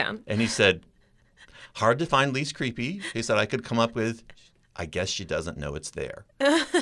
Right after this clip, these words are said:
Speaker 2: You know, but it, it's a thing. And, and I have to reset myself every day. I,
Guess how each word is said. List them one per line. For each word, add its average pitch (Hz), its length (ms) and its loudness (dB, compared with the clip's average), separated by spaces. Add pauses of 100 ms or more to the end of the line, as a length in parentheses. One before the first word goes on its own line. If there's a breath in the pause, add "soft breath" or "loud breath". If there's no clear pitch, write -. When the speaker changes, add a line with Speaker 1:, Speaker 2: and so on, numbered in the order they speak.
(200)
Speaker 2:
You 214 80 -2
know, 214 160 4
but - 320 4
it, - 240 -8
it's 156 160 -2
a 165 60 0
thing. 143 360 -2
And, 104 160 -4
and 113 160 0
I 170 120 4
have 185 220 -4
to 131 120 0
reset 110 560 -6
myself 98 400 -2
every 92 180 2
day. 85 160 2
I, 80 220 0